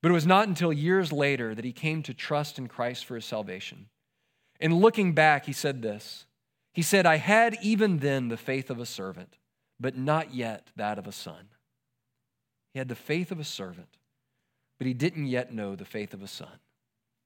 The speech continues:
He came to know,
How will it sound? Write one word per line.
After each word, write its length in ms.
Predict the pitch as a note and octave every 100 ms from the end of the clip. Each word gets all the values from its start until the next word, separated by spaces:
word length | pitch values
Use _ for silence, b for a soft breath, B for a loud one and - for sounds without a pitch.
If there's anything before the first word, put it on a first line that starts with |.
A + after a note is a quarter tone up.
| _ _ _ _ _ _ _ _ _ _ _ _ _
He 140 | - D3
came 400 | - G3+ G#3+ G3
to 100 | D3+
know, 360 | B2 G#2 F2